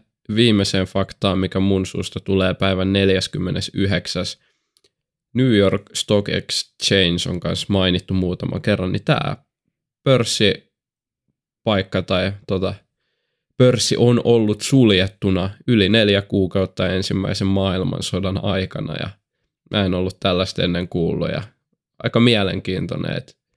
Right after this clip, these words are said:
siellä sijoitusguruilla on ollut sitten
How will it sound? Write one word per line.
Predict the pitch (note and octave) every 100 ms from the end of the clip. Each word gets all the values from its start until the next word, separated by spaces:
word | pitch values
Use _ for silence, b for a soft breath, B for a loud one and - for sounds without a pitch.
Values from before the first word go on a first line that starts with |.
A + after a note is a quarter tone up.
| _ _ _ _ _ _
siellä | - - G#2 F#2+ F#2+ G2+ - _ _ _ _ _ _ _ _ _ -
sijoitusguruilla | A#2 G2+ F2+ - - G2 F#2+ F2 F2 E2
on | C#2+ -
ollut | -
sitten | - - -